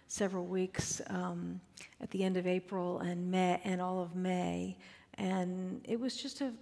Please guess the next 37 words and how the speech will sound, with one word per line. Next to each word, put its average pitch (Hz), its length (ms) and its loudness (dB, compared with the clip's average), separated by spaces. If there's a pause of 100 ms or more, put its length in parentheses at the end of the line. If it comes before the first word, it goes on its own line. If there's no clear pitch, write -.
(260)
a, 202 440 0 (800)
a 190 80 2
renewing 214 800 2
and 180 260 -2
refreshing 175 640 -4
time, 175 280 -4
exactly 170 480 -2
what 175 200 -2
I 180 100 0
guess 170 260 -4
a 180 40 -8
renewal 175 440 0
leave 180 360 0
should 208 340 -4
be. 214 400 0 (680)
Um, 185 580 -2 (420)
and 262 120 4
I 269 80 6
was 269 100 2
thinking 294 240 4
about 247 200 4
that 220 260 2
for 214 120 -2
all 196 300 0
of 170 100 0
us. - 600 0
And, 202 220 0
you 226 80 2
know, 220 80 2
summer 233 500 0
can 190 240 0
be 202 400 4
a 175 80 0
time 185 500 0
to 185 140 -4
kind 190 260 -4
of 170 100 -4